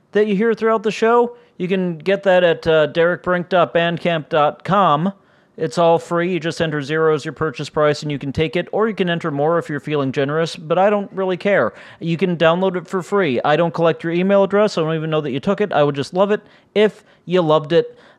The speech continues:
Uh, my website is derek brink dot com. That should have gone before the Bandcamp thing. It's been a couple weeks. Sorry, everybody. Uh, if you wanna email me,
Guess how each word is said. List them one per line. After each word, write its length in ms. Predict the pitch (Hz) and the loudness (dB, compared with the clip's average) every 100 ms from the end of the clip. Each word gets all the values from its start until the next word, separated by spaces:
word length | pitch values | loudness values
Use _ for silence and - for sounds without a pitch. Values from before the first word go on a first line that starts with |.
| - | -2
Uh, 360 | 160 156 151 151 | 2 4 4 4
my 100 | 175 | 2
website 460 | 208 196 202 160 | 2 2 2 2
is 160 | 143 - | 0 -4
derek 340 | 175 175 170 | 0 0 0
brink 220 | 180 170 | -2 -2
dot 280 | 165 160 147 | 0 0 0
com. 420 | 165 156 165 156 - _ _ - | 0 2 2 -2 -10 _ _ 2
That 160 | 196 | 2
should 140 | 190 156 | 2 0
have 60 | |
gone 200 | 143 143 | 2 0
before 260 | 131 156 143 | 0 0 0
the 80 | 123 | 0
Bandcamp 500 | 139 139 127 139 127 | 0 0 -2 -2 -2
thing. 360 | 139 139 147 - _ | -2 -2 -4 -12 _
It's 140 | _ | _
been 160 | - 220 | -4 -2
a 40 | |
couple 260 | - 185 185 | 0 0 2
weeks. 380 | 190 135 - - _ | 0 0 -6 -14 _
Sorry, 320 | - 202 170 | -2 2 4
everybody. 480 | 139 127 127 135 147 - - - - | 2 0 0 0 -2 -8 -20 -18 -4
Uh, 400 | 165 170 170 170 | 2 4 4 4
if 80 | 160 | 2
you 60 | 202 | 2
wanna 180 | 220 | 0
email 380 | 208 214 202 165 | 0 0 2 2
me, 260 | 135 107 | 2 -4